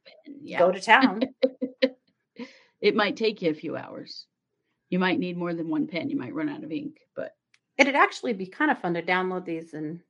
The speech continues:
Speaker 2: upload 'em through Grammarly and just let her do her work and see what, 'cause she
Speaker 1: <laughs>
Speaker 2: grades you.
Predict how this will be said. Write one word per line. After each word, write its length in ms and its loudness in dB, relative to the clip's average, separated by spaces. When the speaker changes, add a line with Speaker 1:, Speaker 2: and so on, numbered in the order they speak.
Speaker 2:
upload 320 -2
'em 120 -6
through 220 -6
Grammarly 520 -2
and 80 -16
just 240 -16
let 160 -6
her 160 -8
do 200 -12
her 120 -12
work 340 -8
and 240 4
see 180 2
what, 300 4
'cause 220 8
she 140 2
Speaker 1:
<laughs> 20 0
Speaker 2:
grades 440 2
you. 280 0